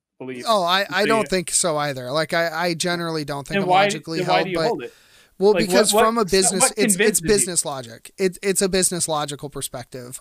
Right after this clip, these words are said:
Speaker 2: of, like,
Speaker 1: Sure, but, like,
Speaker 2: put-,
Speaker 1: you can
Speaker 2: putting
Speaker 1: apply
Speaker 2: yourself
Speaker 1: that
Speaker 2: in
Speaker 1: to
Speaker 2: the
Speaker 1: lots of
Speaker 2: devil's
Speaker 1: things,
Speaker 2: seat.
Speaker 1: but when it co-, when it comes to medicine, there's, like, ethics involved.
Speaker 2: It,
Speaker 1: And,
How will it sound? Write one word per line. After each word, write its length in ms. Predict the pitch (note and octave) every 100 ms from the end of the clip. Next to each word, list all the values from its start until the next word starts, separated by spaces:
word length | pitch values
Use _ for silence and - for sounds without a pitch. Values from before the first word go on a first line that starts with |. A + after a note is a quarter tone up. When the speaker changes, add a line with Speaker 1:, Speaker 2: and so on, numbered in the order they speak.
| -
Speaker 2:
of, 320 | D#3+ D3 C#3+
like, 240 | D#3+ D3
Speaker 1:
Sure, 240 | C3+ D4 B3
but, 180 | A#3 A#3
like, 100 | G#3+
Speaker 2:
put-, 80 | C#4
Speaker 1:
you 80 | C#4+
can 80 |
Speaker 2:
putting 120 | G3+ G#3+
Speaker 1:
apply 120 | A#3
Speaker 2:
yourself 160 | A3 G#3+
Speaker 1:
that 40 |
Speaker 2:
in 40 | F3+
Speaker 1:
to 40 |
Speaker 2:
the 60 | F#3
Speaker 1:
lots 160 | F3+ B3+
of 60 |
Speaker 2:
devil's 140 | A3+ D3+
Speaker 1:
things, 280 | D3+ C#3
Speaker 2:
seat. 120 | A#2+ -
Speaker 1:
but 360 | E3 D#3+ - _ _ -
when 260 | E3 D#3+
it 60 | D#3+
co-, 160 | F3+ G3
when 260 | F3 E3+
it 60 | E3+
comes 240 | F#3 E3+
to 120 | -
medicine, 760 | D#3 D3 D3+ D#3+ D3 C3 C3 C#3 _ _ _ _ D#3
there's, 160 | C#3
like, 140 | C#3 -
ethics 380 | D#3+ F3 C#3+ -
involved. 540 | C3+ C3+ B2+ B2 B2+ _ _ _ _ -
Speaker 2:
It, 180 | F#3+ F3+
Speaker 1:
And, 300 | C#3 C3